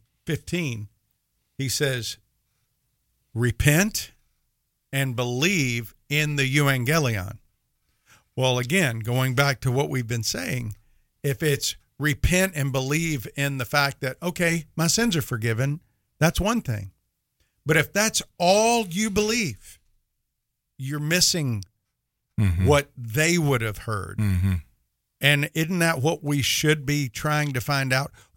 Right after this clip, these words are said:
Speaker 1: What would they have heard? What,
Speaker 2: Mm-hmm.
Speaker 1: what, what did it mean to them? And how do we, how do we translate that two thousand years into our world? Well,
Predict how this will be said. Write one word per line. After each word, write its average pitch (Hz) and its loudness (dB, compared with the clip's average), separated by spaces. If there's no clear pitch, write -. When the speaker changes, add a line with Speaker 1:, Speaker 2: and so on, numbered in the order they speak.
Speaker 1:
What 190 4
would 170 -2
they 165 -2
have 127 -4
heard? 117 -2
What, - 6
Speaker 2:
Mm-hmm. 90 0
Speaker 1:
what, 208 0
what 214 -2
did 240 -2
it 214 0
mean 175 -6
to 156 -10
them? 123 -4
And 147 -4
how 170 0
do 214 2
we, 156 0
how 175 0
do 220 2
we 214 0
translate 175 0
that 143 0
two 180 2
thousand 147 2
years 139 0
into 127 -2
our 123 -2
world? 104 -4
Well, 131 -2